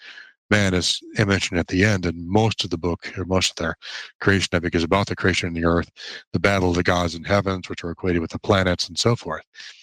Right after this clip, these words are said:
And so that's, uh, I think that's, uh,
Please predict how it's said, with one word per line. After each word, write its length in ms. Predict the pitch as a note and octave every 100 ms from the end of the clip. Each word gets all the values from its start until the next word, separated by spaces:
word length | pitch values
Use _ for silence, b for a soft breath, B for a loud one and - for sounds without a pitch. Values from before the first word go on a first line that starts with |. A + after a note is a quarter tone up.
| B _ - -
And 80 | G2+
so 180 | G#2 F#2
that's, 320 | G2 - -
uh, 100 | F#2
I 80 | F2
think 160 | G#2+
that's, 320 | G2 F2+ - - B B B _ _ -
uh, 420 | F#2 F2 E2+ E2+